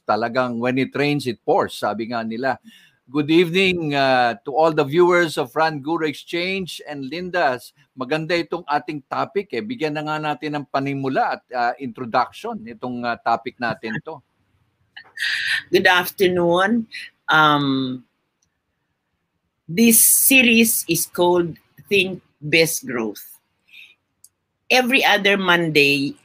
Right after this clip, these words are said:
Speaker 2: we will try to listen to entrepreneurs who have started, who started their business and who has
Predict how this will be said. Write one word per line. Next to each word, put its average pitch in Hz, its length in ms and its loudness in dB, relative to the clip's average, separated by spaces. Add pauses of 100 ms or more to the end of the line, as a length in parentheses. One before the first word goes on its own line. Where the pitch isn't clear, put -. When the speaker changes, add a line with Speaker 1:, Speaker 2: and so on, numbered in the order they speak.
(440)
Speaker 2:
we 233 240 -2
will 254 160 4
try 175 480 2
to 165 160 -2
listen 120 720 -2 (400)
to - 80 -6
entrepreneurs 190 960 0
who 180 160 0
have 135 400 0 (1600)
started, 190 720 0
who 160 160 -2
started 175 480 0
their 202 160 0
business 160 960 -4
and 139 400 2
who 139 480 -2 (560)
has - 640 2